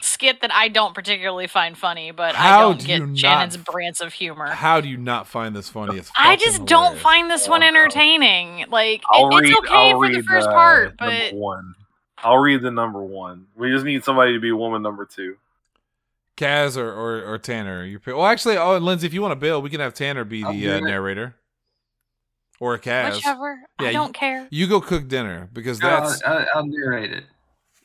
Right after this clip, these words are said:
Speaker 2: All right, Kaz will narrate.
Speaker 3: Kaz
Speaker 2: Lindsay,
Speaker 3: will
Speaker 2: you,
Speaker 3: narrate.
Speaker 2: you go hit
Speaker 1: Okay,
Speaker 2: dinner.
Speaker 1: I'm just, I'm hungry and I'm done playing with my markers now,
Speaker 2: All right,
Speaker 1: so
Speaker 2: bye, Lindsay.
Speaker 1: food.
Speaker 2: Bye.
Speaker 1: <laughs> Bye.
Speaker 2: Have a good night.
Speaker 1: I'm gonna. Bye. <laughs>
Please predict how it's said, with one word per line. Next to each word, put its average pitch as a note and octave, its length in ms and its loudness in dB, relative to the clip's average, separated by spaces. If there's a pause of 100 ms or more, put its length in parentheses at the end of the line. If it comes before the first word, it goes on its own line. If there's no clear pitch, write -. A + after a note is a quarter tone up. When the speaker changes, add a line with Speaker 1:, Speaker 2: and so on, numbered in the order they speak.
(140)
Speaker 2:
All B2+ 60 -2
right, B2+ 180 -2
Kaz F3 280 0
will E3+ 80 -6
narrate. C3+ 360 -2
Speaker 3:
Kaz C#3 120 -2
Speaker 2:
Lindsay, C3+ 160 2 (180)
Speaker 3:
will B2+ 80 -12
Speaker 2:
you, C3+ 60 -10
Speaker 3:
narrate. G#2 500 0
Speaker 2:
you D3+ 160 -4
go E3+ 140 0
hit D#3+ 180 -4
Speaker 1:
Okay, B2 40 -16 (120)
Speaker 2:
dinner. B2+ 260 2
Speaker 1:
I'm G#4 80 -4
just, A4 140 0 (180)
I'm A#4+ 180 4
hungry F4 500 4
and D4+ 120 6
I'm D4+ 140 2
done C#4+ 220 4
playing C#4 300 -2
with B3+ 100 -6
my A#3 120 2
markers A3+ 460 -2
now, B3+ 220 4
Speaker 2:
All A3+ 60 8
right, C4 180 8
Speaker 1:
so A3+ 340 2
Speaker 2:
bye, C#4 220 8
Lindsay. D4 520 -2
Speaker 1:
food. - 360 -18
Speaker 2:
Bye. C#4 520 4
Speaker 1:
<laughs> - 60 -20
Bye. F#4+ 720 10
Speaker 2:
Have A3 200 4
a G#3+ 40 -6
good A#3 140 -2
night. F#3 400 0 (840)
Speaker 1:
I'm A3+ 280 -4
gonna. E4 480 4 (200)
Bye. A3+ 360 2 (260)
<laughs> C4+ 80 -8